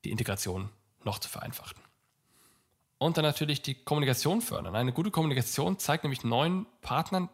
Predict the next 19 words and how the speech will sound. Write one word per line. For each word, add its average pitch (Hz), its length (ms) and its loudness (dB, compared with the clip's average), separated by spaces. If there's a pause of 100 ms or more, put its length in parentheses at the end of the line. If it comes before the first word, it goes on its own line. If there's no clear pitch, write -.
die 123 60 -2
Chancen 143 400 2
und 117 40 2
Möglichkeiten - 540 -2
einer 117 160 0
kompetenten 127 680 -2
und 139 140 -2
schnellen 117 260 0
Integration 156 580 0
auf. - 320 -12 (920)
Ja, 131 160 2
das 139 140 0
ist - 180 -2
zum 147 160 2
gewissen 165 260 2
Grad, 135 300 2
ist 139 120 -4
man 143 140 0
ja 131 280 2